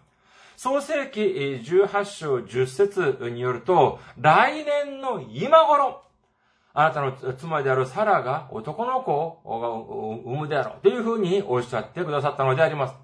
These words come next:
誠に感謝であります。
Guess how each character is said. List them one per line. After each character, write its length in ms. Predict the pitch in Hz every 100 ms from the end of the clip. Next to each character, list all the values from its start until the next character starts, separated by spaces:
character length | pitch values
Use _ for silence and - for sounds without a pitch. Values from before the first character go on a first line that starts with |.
| _ _ _ _ _ _ _ _ -
誠 320 | 123 196 226
に 260 | 254 285 247
感 260 | - 190 175
謝 160 | - 113
で 80 |
あ 100 | 180
り 80 | 214
ま 140 | 202 185
す。 160 | -